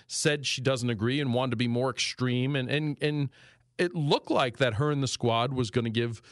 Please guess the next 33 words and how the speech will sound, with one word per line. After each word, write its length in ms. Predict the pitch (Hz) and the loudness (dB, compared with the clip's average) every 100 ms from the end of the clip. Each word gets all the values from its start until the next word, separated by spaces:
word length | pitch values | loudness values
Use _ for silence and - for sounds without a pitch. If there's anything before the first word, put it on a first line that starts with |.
| - - | -10 -2
Nancy 360 | 113 107 110 | 0 0 -4
Pelosi 600 | - 120 113 110 135 147 | -2 0 0 -2 -4 -2
a 60 | 143 | 2
hard 220 | 151 160 | 2 2
time 340 | - 180 262 | 0 0 2
on 160 | 131 101 | 0 0
some 160 | - 98 | 0 -2
issues. 460 | 90 92 87 85 - | -2 -4 -6 -6 -6
They 360 | 156 160 185 | -4 -2 -2
just 180 | 180 170 | -2 0
never 220 | 180 135 | 0 2
did. 300 | 135 147 - - - - - | 0 0 -2 -14 -20 -14 -2
They, 160 | 113 | -2
she 240 | 107 - 117 | 0 -2 -2
cowered 640 | - 123 131 160 175 165 | 0 4 4 4 0 0
to 240 | 180 156 | 0 0
Nancy 340 | 151 139 135 147 | 2 0 0 -2
Pelosi, 600 | 147 110 101 - 151 196 _ - - - - - - | 0 0 0 -2 -4 -4 _ -20 -20 -20 -20 -20 -6
um, 540 | - 110 104 104 104 - - _ _ _ _ _ _ _ _ _ _ _ _ _ _ - | 0 0 0 -2 -4 -8 -18 _ _ _ _ _ _ _ _ _ _ _ _ _ _ -2
in 140 | 160 | 0
the 100 | 139 | 2
House. 480 | 113 110 139 - - - | 2 2 0 -2 -8 -6
And 280 | - 147 151 | -2 0 0
then, 320 | 156 156 151 - | 0 0 -4 -2
you 120 | 156 | 0
know, 100 | 151 | 0
she 160 | - 151 | -2 -4
calls 360 | - 170 170 | 0 2 2
it 120 | 143 - | -2 -2
here 400 | 233 240 170 156 | 0 0 0 2
that, 320 | 127 123 - _ _ _ _ _ _ _ _ - | 2 0 -6 _ _ _ _ _ _ _ _ -4
you 140 | 151 | 0
know, 260 | 123 110 | 0 -2